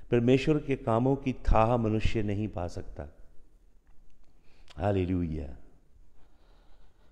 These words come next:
हालेलुया, हालेलुया। Thank you, Jesus of Nazareth। प्रभु, हम तेरा धन्यवाद करते हैं, तेरे नाम की महिमा करते हैं।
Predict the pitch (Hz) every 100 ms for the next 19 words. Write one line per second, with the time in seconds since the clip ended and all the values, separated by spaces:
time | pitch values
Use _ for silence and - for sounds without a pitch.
0 | - - - 95 123 117 92 104 98 80
1 | 73 71 - - - - - - - -
2 | - - - - - - 113 127 104 98
3 | 92 82 - 110 113 - 90 76 90 92
4 | 80 80 - 80 80 76 69 69 69 -
5 | - - - - - - - - 117 135
6 | 156 147 135 113 107 107 92 82 87 92
7 | - 85 80 90 82 104 104 98 95 107
8 | 104 104 92 90 82 82 85 - 80